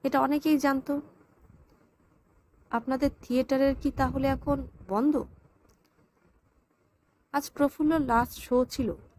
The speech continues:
সেটা আর হবে না। আমরা তো নতুন নাটক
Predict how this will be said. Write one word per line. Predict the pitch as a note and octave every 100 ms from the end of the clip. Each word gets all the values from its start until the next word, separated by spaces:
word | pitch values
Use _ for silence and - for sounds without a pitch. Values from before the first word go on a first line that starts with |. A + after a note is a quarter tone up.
| -
সেটা | - A#3+ B3
আর | A#3+
হবে | G3+ G3
না। | F3+ G3+ - _ _ _ _ _ _ -
আমরা | A#3 A#3+
তো | B3
নতুন | A#3+ A3+ A#3+ A#3+
নাটক | A#3 A3+ B3